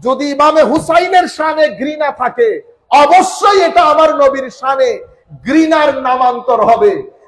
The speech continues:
যারা আমার নবীর শানে ঘৃণা পোষণ করবে তারা কি মুসলমান থাকে? বলেন তো দেখি, আপনি উবাইদুল্লাহ ইবনে জিয়াদকে পকেটে রেখে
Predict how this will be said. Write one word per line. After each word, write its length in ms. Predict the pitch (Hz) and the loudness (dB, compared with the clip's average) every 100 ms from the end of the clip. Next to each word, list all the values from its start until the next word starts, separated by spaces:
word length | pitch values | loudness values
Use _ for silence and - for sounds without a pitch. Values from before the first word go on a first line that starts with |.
| - | 0
যারা 200 | 262 277 | 2 4
আমার 360 | 269 277 330 | 4 4 2
নবীর 340 | 311 294 294 262 | 2 0 0 -8
শানে 380 | 214 285 285 262 | -4 -2 0 -2
ঘৃণা 440 | 147 214 302 320 | -4 -8 -2 -2
পোষণ 400 | 320 285 269 262 | 0 -2 -2 -4
করবে 320 | 262 262 254 | -2 0 0
তারা 260 | 247 240 254 | 0 0 -2
কি 140 | 254 | -4
মুসলমান 500 | 240 226 247 247 247 | -8 -4 -4 -4 -8
থাকে? 500 | 202 233 208 202 156 _ _ 160 - - - - | -2 -4 -4 -10 -12 _ _ -20 -20 -18 -18 -2
বলেন 300 | 220 240 254 | 2 2 0
তো 140 | 269 269 | 2 4
দেখি, 480 | 269 262 262 240 - - - | 2 0 -8 -10 -18 -20 -8
আপনি 380 | - 269 - 294 | -2 -2 -2 -6
উবাইদুল্লাহ 760 | 285 294 311 311 330 330 349 339 | -4 0 0 2 0 0 2 0
ইবনে 260 | - 349 | -2 -8
জিয়াদকে 760 | 269 311 359 349 - 370 370 320 | -2 2 2 2 0 -2 0 0
পকেটে 460 | 320 359 403 370 | 2 0 0 2
রেখে 680 | 330 277 - 247 190 - - | 4 2 4 2 0 -6 -14